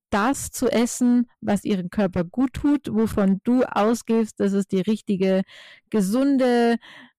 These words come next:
Ernährung für dich und deine Familie ist.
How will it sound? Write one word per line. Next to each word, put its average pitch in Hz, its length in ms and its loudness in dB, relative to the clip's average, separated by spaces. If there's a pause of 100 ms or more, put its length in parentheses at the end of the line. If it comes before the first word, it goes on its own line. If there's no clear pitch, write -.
(140)
Ernährung 220 680 2
für - 160 -2
dich 226 320 0
und 208 120 4
deine 196 260 2
Familie 180 520 2
ist. - 360 -8